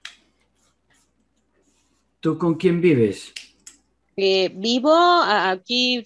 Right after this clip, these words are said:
Speaker 2: conmigo, así pegaditos, mis tres hijos. Y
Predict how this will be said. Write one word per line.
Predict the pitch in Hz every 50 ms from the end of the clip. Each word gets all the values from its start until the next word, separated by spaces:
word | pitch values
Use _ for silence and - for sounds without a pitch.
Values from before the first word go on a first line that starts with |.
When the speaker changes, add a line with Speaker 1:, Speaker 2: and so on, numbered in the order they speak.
| - - 185 _ _
Speaker 2:
conmigo, | - 185 185 190 196 220 240 262 269 247
así | 214 196 - 254 247 240
pegaditos, | - - 214 196 190 208 254 269 - 311 320 311
mis | 277 233 208 - -
tres | 240 233 240 - -
hijos. | 285 311 - 392 440 554 539 - _ _ _ _ _ _ _ _ _ _ _ _ _ _ _ _ _ _ _ _ _ _ _ _
Y | 202 196 185 190 185 185 185 185 185 180 180 180 180 175 175 180